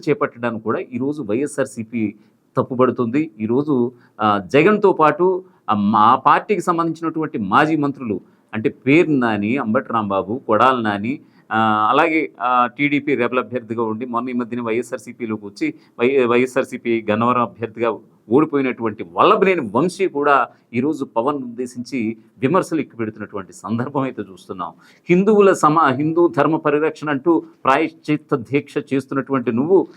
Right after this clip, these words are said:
ఏనాడైనా గుండు కొట్టించుకున్నావా పవన్ కళ్యాణ్ అంటూ కూడా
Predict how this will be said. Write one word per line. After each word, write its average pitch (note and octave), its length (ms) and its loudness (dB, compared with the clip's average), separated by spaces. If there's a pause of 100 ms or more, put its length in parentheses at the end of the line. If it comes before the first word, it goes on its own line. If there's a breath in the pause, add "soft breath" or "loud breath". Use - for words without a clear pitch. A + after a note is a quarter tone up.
(180 loud breath)
ఏనాడైనా F#3 680 6
గుండు D3 320 0
కొట్టించుకున్నావా C3 880 0
పవన్ A#2 320 -2
కళ్యాణ్ A2+ 340 -8
అంటూ G2+ 180 -16
కూడా A2+ 300 -6